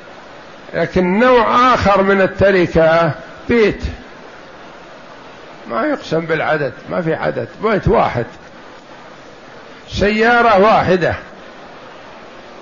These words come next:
أرض واحدة، ما تقسم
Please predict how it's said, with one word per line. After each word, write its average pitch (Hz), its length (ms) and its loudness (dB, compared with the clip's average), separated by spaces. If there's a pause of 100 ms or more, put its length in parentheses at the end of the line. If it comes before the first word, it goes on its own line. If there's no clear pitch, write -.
(3000)
أرض 277 360 2
واحدة، 175 680 2 (880)
ما 208 200 2
تقسم 131 480 -2